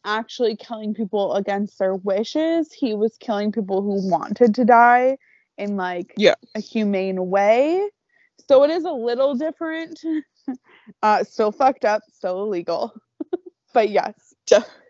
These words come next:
Speaker 2: definitely illegal either way. And, like, so the Hurricane Katrina lady, I can't think what her name is. There was a doctor during Hurricane Katrina, and they just had, like, the,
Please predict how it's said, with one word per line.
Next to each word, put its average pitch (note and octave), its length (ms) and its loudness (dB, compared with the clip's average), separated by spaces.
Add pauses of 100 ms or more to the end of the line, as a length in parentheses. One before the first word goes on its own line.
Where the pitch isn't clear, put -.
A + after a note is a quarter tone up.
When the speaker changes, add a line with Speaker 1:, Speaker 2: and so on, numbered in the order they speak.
(180)
Speaker 2:
definitely A3 420 0
illegal C#4 400 -6
either G#3+ 280 -6
way. F3 320 -6
And, A3 100 -10
like, F#3 220 -6 (380)
so - 120 -4
the G#3 80 -2
Hurricane A3+ 400 -4
Katrina G#3+ 420 -4
lady, D#3 280 -6
I - 120 -12
can't B3 200 -4
think B3 120 0
what G3+ 140 -4
her D#3+ 140 -8
name C#3+ 220 -8
is. - 360 -12 (720)
There G#3 140 6
was A3 100 6
a G#3+ 60 2
doctor A3 320 2
during G3+ 240 -2
Hurricane E3+ 400 -6
Katrina, D#3+ 380 -4
and E3+ 120 -2
they G3 80 2
just G#3+ 180 4
had, G#3 220 2
like, F#3 200 2
the, E3 520 0